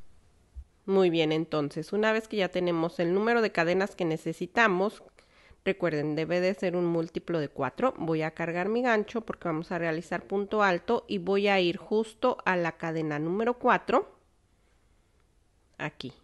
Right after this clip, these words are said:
justo en la cadena número cuatro, contando desde la última, inserto, traigo hebra. Tengo tres hebras en el gancho y voy a realizar sacando dos en dos,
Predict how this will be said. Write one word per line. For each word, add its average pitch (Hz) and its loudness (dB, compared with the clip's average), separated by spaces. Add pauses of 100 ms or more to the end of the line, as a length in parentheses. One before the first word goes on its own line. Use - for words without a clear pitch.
(120)
justo - -6
en 156 -4
la 131 -6
cadena 170 -4
número 226 -2
cuatro, 208 -2
contando 170 -2
desde 156 -6
la 143 -4
última, 214 -4 (580)
inserto, 185 -2
traigo 151 -4
hebra. 185 0 (480)
Tengo 170 -2
tres 190 -2
hebras 202 -2
en 220 0
el 220 0
gancho 220 0
y 220 -4
voy 214 2
a 220 2
realizar 202 -2
sacando 196 -2
dos 180 -2
en 180 -2
dos, 214 -2